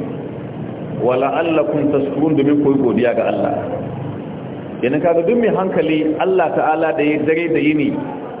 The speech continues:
da daddare kowa sai ya samu inda ya kwanta. Dan rana ta yi kowa ya hito zuwa neman abinci. Wannan rahama ce daga Allah maɗaukakin sarki.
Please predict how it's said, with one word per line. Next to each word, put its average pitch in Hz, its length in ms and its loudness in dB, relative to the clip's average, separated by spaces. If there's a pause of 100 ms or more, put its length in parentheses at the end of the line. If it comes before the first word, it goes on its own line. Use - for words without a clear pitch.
(800)
da 135 60 0
daddare 175 540 0
kowa 175 280 4
sai 170 140 4
ya 156 80 -2
samu 147 180 0
inda 151 220 0
ya 139 40 4
kwanta. 147 440 0 (1040)
Dan 151 120 2
rana 180 280 0
ta 170 60 2
yi 175 120 2
kowa 175 320 4
ya 151 80 0
hito 156 340 2 (300)
zuwa 165 180 4
neman 160 280 0
abinci. - 600 -2
Wannan 196 320 4
rahama 190 380 2
ce 160 60 2
daga 135 220 2
Allah 139 220 2
maɗaukakin 120 480 0
sarki. - 100 -4